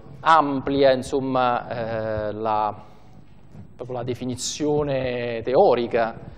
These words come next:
dell'imprenditore, anche se poi risalendo, diciamo, eh, a Schumpeter, piuttosto ai grandi economisti della storia, è chiaro che l'impresa sarebbe sociale già di, per definizione, insomma. Però,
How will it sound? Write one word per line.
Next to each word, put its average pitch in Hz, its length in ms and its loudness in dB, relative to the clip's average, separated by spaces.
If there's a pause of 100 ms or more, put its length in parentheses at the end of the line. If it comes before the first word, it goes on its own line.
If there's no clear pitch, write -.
(260)
dell'imprenditore, 127 840 0
anche 123 240 -4
se 117 120 -6
poi 120 380 -2 (680)
risalendo, 117 840 -6
diciamo, 113 580 -8 (460)
eh, 101 800 -14 (1500)
a - 340 -20
Schumpeter, 101 1000 -10
piuttosto 107 320 -12
ai 104 100 -8
grandi 117 340 -6
economisti 113 580 -10
della 110 160 -4
storia, 107 640 -4
è 101 60 -8
chiaro 110 260 -6
che 110 80 -8
l'impresa 110 540 -6
sarebbe 107 420 -8
sociale 113 580 -4
già 110 200 -6
di, 110 160 -10 (480)
per 104 160 -12
definizione, 110 720 -6
insomma. - 280 -14
Però, 165 240 2